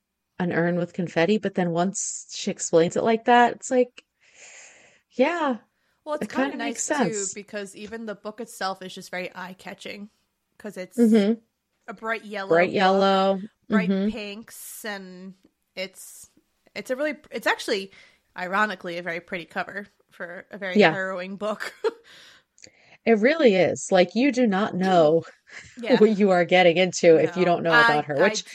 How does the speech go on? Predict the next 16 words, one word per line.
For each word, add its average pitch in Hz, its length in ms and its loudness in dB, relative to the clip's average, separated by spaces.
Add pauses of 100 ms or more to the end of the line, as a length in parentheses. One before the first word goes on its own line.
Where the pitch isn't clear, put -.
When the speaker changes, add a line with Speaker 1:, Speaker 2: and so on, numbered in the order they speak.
(300)
Speaker 2:
I 254 80 2
Speaker 1:
I 302 80 4
Speaker 2:
didn't. - 60 -6
Speaker 1:
didn't. 220 360 4 (220)
Speaker 2:
No, 185 480 -10
I 214 120 -2
Speaker 1:
Yeah. 165 180 0 (1160)
Speaker 2:
was 269 240 -6
not 214 320 0
expecting 190 960 -8 (420)
ninety-five 180 1500 -6
percent - 320 -8
of 180 120 -14
what - 120 -10
I - 120 -10
read. - 340 -12